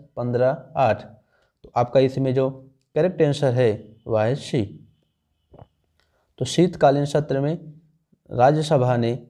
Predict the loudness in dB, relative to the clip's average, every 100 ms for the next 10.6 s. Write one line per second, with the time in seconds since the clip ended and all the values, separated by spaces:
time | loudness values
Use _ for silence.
0 | _ -4 0 2 2 2 -2 -4 -2 -2
1 | -6 -16 _ -6 -4 -4 -6 -2 -2 -2
2 | -8 -20 _ _ _ _ -4 0 2 2
3 | 4 2 2 2 2 0 -4 -6 -2 0
4 | 2 0 0 0 -2 -8 -8 -4 0 0
5 | 0 -2 -2 -2 -2 -2 -2 -2 -4 -16
6 | _ _ _ -4 0 0 0 -2 0 2
7 | 2 0 -2 -4 -2 -4 -4 -2 -4 -6
8 | -20 _ _ -6 -4 0 2 2 2 -2
9 | -2 -2 -2 -2 -2 -4 -2 0 0 -2
10 | -2 0 2 0 -4 -12